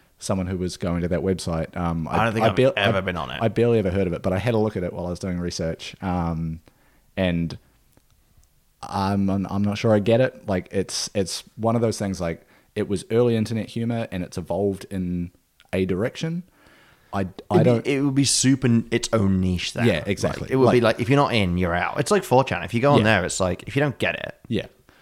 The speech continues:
Speaker 1: Um, and it's one of those things of, like, I was trying to do that assessment of, does their form of humor hold up by today's standards? Because, like,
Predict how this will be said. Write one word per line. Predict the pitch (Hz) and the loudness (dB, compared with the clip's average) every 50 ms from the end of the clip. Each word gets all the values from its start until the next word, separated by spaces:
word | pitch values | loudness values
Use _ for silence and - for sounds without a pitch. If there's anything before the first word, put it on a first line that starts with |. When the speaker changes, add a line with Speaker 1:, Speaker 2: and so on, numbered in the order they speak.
| _ _ _ - | _ _ _ -2
Speaker 1:
Um, | 104 101 95 95 92 90 | 0 2 2 2 2 0
and | 101 | -2
it's | 104 - | -2 -2
one | 110 101 95 | -2 0 0
of | |
those | 95 92 - | -2 -4 -4
things | - 98 95 87 | -4 -4 -4 -4
of, | 95 85 | -4 -2
like, | 95 92 90 87 - - | 0 0 0 -2 -2 -4
I | 98 | -4
was | 95 98 | -4 -4
trying | - - 123 117 | -2 -2 0 0
to | 117 107 | 0 0
do | 117 110 | 0 0
that | 104 104 98 | 0 0 0
assessment | 98 - - - 98 - - 104 92 87 - | -2 -4 -4 -6 -8 -6 -6 -6 -6 -6 -6
of, | 95 92 92 90 90 - - _ _ _ _ _ - 95 - _ _ | -6 -6 -6 -8 -10 -14 -20 _ _ _ _ _ -20 -20 -20 _ _
does | - 107 110 120 117 113 - | -2 -2 -2 -2 -2 -4 -4
their | - 117 113 | -4 -2 -2
form | 104 - 117 110 101 | -2 -4 -4 -4 -4
of | 101 92 | -4 -6
humor | - - 110 110 104 95 | -8 -6 -6 -4 -4 -4
hold | 90 - - 113 98 92 80 - - | -6 -4 -2 -2 -2 -2 -4 -6 -6
up | - 135 - - - - - _ _ _ _ _ _ _ _ _ - | -6 -6 -6 -6 -10 -20 -20 _ _ _ _ _ _ _ _ _ -6
by | 107 92 | -6 -6
today's | 85 - - 101 101 95 90 - | -6 -6 -6 -4 -4 -4 -4 -4
standards? | - - - 117 123 131 135 147 143 143 - - | -6 -6 -4 -4 -2 -2 -2 -4 -6 -6 -10 -12
Because, | - - 101 - - 92 92 | -10 -10 -8 -6 -4 -4 -2
like, | 92 90 85 - | -2 -4 -4 -8